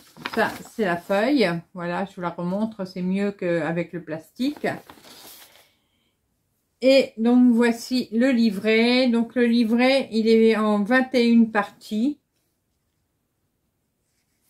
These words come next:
Derrière, euh, vous avez déjà des réf-, euh,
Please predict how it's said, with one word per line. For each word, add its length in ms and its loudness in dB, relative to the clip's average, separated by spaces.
Derrière, 960 2
euh, 560 -4
vous 160 -2
avez 240 2
déjà 600 0
des 200 -2
réf-, 300 -2
euh, 760 -2